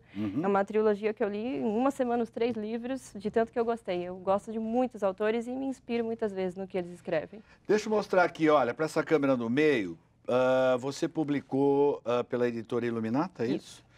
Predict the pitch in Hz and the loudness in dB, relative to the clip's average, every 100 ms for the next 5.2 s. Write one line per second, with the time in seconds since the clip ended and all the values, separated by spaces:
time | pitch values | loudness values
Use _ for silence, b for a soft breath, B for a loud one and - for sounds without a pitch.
0 | b b - 113 117 117 113 117 - 131 | b b -2 0 2 2 0 -2 0 -2
1 | 120 - 123 - 117 123 156 - 202 190 | 0 -2 -2 0 2 0 -2 -6 -6 -4
2 | - 107 110 - 107 104 101 - 98 92 | -2 0 2 0 -2 -4 -6 -6 -6 -6
3 | 190 135 190 170 170 - 170 135 120 107 | -4 -2 -2 -6 -8 -8 -2 -2 0 -2
4 | 101 107 95 95 98 98 - 95 - 87 | -2 -6 -4 -6 -4 -4 -6 -10 -8 -4
5 | 113 | -4